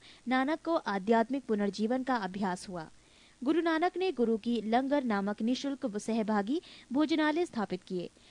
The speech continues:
गुरु नानक ने अनेक स्थानों पर संगत धर्मशाला और पंगत लंगर स्थापित किए। पृष्ठ तिरसठ।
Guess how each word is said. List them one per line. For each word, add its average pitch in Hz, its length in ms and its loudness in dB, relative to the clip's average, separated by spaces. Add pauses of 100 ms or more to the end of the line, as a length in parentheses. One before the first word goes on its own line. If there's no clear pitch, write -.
(160)
गुरु 311 180 4
नानक 330 340 2
ने 381 120 2
अनेक 220 320 0
स्थानों 208 360 0
पर 269 220 -2
संगत 269 440 0
धर्मशाला 208 580 0
और 220 280 0 (340)
पंगत 285 320 2 (100)
लंगर 226 400 4
स्थापित 196 380 -2
किए। 170 320 -6 (840)
पृष्ठ 294 280 0 (100)
तिरसठ। 190 420 0